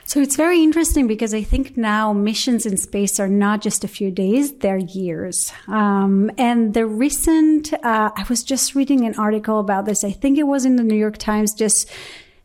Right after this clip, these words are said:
um, saying that one of the main complaint, as you said, is the skin, but that their legs are very, very swollen.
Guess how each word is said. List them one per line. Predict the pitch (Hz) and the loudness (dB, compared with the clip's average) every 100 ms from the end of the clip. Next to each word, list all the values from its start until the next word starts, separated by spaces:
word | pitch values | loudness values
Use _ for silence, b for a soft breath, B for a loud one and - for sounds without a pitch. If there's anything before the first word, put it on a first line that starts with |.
| - | -4
um, | 233 226 226 | 0 2 2
saying | - - 311 370 359 294 | 0 0 2 4 4 4
that | 247 226 | 0 -2
one | 214 233 302 | 0 2 2
of | 285 | 2
the | 254 | 2
main | 233 233 285 285 | 4 4 4 2
complaint, | 285 277 - 262 226 | 0 -4 -2 -2 -2
as | 214 | -4
you | 247 | -4
said, | - 233 | -4 -2
is | 214 196 | -2 -4
the | 202 | -6
skin, | - - 349 311 | -4 2 2 2
but | 233 | 0
that | 226 220 | -2 -2
their | 220 214 | -2 0
legs | 208 247 277 277 254 | 0 0 -2 -4 -8
are | |
very, | 233 233 254 277 262 | -8 -8 -4 -2 0
very | 247 240 240 | 0 0 -2
swollen. | - 208 208 208 | -2 -2 0 -2